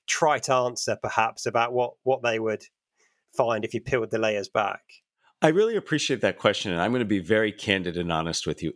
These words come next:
Speaker 2: In that moment, I was so panicked to come up with an answer that I was not strategically thinking about, "This is risky or vulnerable."
Speaker 1: Right.
Speaker 2: Uh, now,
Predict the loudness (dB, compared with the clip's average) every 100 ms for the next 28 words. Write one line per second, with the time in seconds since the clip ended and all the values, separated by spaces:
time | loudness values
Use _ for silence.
0 | 0 2 2 0 0 0 0 0 -2 -2
1 | -2 0 0 0 2 2 0 -2 0 0
2 | -6 -10 -4 0 0 0 -2 -2 -2 -2
3 | -2 -2 0 0 0 0 -2 -2 0 -2
4 | -4 -2 -2 -2 -2 -2 0 -2 -2 -2
5 | -2 0 0 -2 -4 -2 -2 0 -2 0
6 | -4 -2 -2 -2 -2 -2 -4 -4 -4 -2
7 | -4 -4 -2 0 2 0